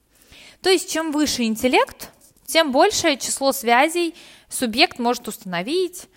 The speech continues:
и, э, естественно, пользоваться этим, да, потом, запомнить там и так далее. А, и в качестве двух основных законов научения Торндайк предложил закон упражнения и закон эффекта.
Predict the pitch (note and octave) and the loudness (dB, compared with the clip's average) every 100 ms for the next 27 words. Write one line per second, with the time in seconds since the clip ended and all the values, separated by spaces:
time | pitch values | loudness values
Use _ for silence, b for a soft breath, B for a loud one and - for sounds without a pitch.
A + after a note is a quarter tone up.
0 | b b b - E4+ G4 C4+ - - G#3+ | b b b -4 2 2 2 -2 -2 2
1 | G#3+ G#3 G#3 G3+ F#3+ G#3+ - - - - | 2 4 2 0 -4 -14 -16 -18 -20 -20
2 | - - - G#3+ E4+ - A#3 G3 F#3+ E3+ | -20 -16 -10 -2 -2 -2 -4 -2 -2 -4
3 | D#3 - - - - F3 A3+ A3+ G3 C#3+ | -8 -8 -8 -10 -12 -6 -4 -2 -4 -8
4 | G3 _ _ - G3 G3 D4 F#4 A3 - | -16 _ _ -8 -6 -2 -2 -2 -8 -10
5 | F3 G3 G#3+ F#3 - - F#3 _ _ _ | -14 -8 -10 -10 -16 -20 -20 _ _ _
6 | _ _ _ _ _ _ - B B B | _ _ _ _ _ _ -20 B B B
7 | B B B B B B E3 A3 A3 G#3+ | B B B B B B 0 4 4 4
8 | - D4+ E4+ - D#4 D#4+ - - A#3 D4 | 0 0 2 2 2 2 0 -6 -2 -2
9 | D4+ C4 B3 B3 B3+ A3+ A#3+ - A4 A4+ | 0 -2 -2 -2 -2 0 -2 0 0 -2
10 | - A3 G#3+ - G3+ F3+ F3 F#3 A3 A3+ | -4 -4 -4 -6 -8 -8 -12 -6 -2 -2
11 | A3+ D#4 G#4 - A#3+ A3 A3 C4 D4+ A3+ | 2 2 2 -4 -4 0 2 0 -2 0
12 | A#3 - G3 D3+ - B3+ C4+ B3 G3 E3 | -2 -2 -6 -6 -10 0 2 2 0 -8
13 | E3 G#3+ D#4+ - - G3+ G3+ G3+ E4 F#4 | -10 -8 -8 -12 -16 -8 -4 -2 -2 -4
14 | - - - | -12 -16 -18